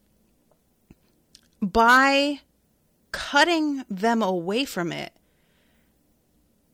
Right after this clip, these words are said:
or not even cutting, 'cause she does, I, I'm assuming that the human beings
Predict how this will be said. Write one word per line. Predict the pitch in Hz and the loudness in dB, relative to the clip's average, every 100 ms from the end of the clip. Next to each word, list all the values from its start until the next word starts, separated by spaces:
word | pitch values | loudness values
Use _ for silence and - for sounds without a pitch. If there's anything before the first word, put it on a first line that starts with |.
| _ | _
or | 220 208 202 190 - _ _ _ _ _ _ _ _ _ _ _ _ _ _ _ _ | 6 8 8 6 0 _ _ _ _ _ _ _ _ _ _ _ _ _ _ _ _
not | 226 240 311 | 0 2 2
even | 415 381 | 2 0
cutting, | 285 294 233 | 0 0 0
'cause | 214 254 | -2 -4
she | 240 | 2
does, | 359 - - | 2 2 0
I, | 247 - | 0 4
I'm | 262 320 | 4 4
assuming | 294 - 370 403 190 143 - - - _ | 2 0 0 0 -2 -6 -14 -20 -20 _
that | 220 - | -6 -6
the | - 208 196 185 190 - | -6 -4 -2 -4 -8 -12
human | - - 311 359 339 | -10 -2 0 0 -2
beings | 214 180 160 160 185 - | -4 -6 -6 -8 -10 -10